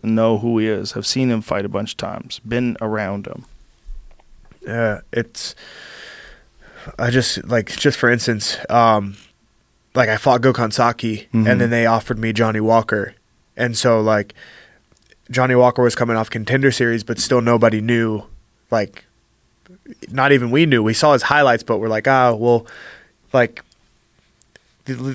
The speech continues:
Speaker 2: this, look at the competition that he's faced."
Speaker 1: Right.
Speaker 2: You know, so we didn't really get to see much of what he was capable of. So I'm like, "Uh, okay, if that's all you got, then I'll take the fight."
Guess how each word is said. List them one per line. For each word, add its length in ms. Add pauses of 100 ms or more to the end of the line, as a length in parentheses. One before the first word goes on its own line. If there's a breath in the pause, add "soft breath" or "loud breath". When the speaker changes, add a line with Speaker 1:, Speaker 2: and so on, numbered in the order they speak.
Speaker 2:
this, 320
look 180
at 60
the 60
competition 540
that 120
he's 140
faced." 460 (180)
Speaker 1:
Right. 240 (140)
Speaker 2:
You 100
know, 180
so 200
we 120
didn't 220
really 180
get 120
to 100
see 240
much 340
of 180
what 300
he 140
was 160
capable 440
of. 160
So 100
I'm 60
like, 220
"Uh, 280 (120)
okay, 340
if 120
that's 220
all 120
you 120
got, 320
then 80
I'll 120
take 200
the 80
fight." 300